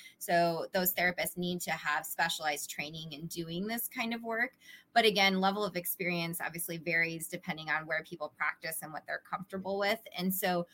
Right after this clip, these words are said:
at least in our practice, we have, we have a group within our system that we refer to.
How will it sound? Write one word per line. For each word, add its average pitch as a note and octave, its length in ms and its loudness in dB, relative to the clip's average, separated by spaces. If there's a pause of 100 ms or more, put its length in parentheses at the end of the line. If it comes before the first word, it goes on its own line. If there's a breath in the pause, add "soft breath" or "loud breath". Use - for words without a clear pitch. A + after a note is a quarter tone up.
(400 loud breath)
at A3+ 100 6
least C4 220 2
in A3 80 0
our G3 240 6
practice, F3+ 560 4
we F#3+ 120 4
have, F#3 360 4
we G#3 140 4
have G3+ 160 6
a F#3+ 60 4
group F#3 280 0
within E3+ 300 0
our D#3+ 120 2
system F3 460 -2
that D#3 140 -4
we E3 100 -6
refer D#3+ 380 -6
to. D#3 400 -8